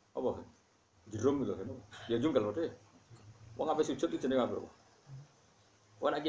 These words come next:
kuno, kiai Rempang manane njungkel, apa? Jelungkuh. <laughs> Kaya wong tiba ke, kaya wong kena blowakan ae. Apa? Jungkel iki, iki kuno mana? Sami jungkel.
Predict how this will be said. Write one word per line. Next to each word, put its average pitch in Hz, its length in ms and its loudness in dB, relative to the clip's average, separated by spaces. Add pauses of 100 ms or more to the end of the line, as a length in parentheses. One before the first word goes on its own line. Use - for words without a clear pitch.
(140)
kuno, 170 240 4
kiai 156 240 2
Rempang 143 320 2
manane 143 320 2
njungkel, 117 320 0
apa? 123 160 -2 (1120)
Jelungkuh. 127 680 8 (400)
<laughs> 247 460 6
Kaya 208 160 12
wong - 180 6
tiba 156 380 10
ke, 135 80 8 (420)
kaya 127 220 6
wong 127 160 8
kena 131 100 10
blowakan 120 640 10 (160)
ae. 101 140 4 (840)
Apa? 131 240 6 (1600)
Jungkel 123 340 10
iki, 127 80 -4
iki 143 120 -2 (100)
kuno 175 180 0
mana? 127 140 -2 (500)
Sami 120 320 6
jungkel. 110 380 6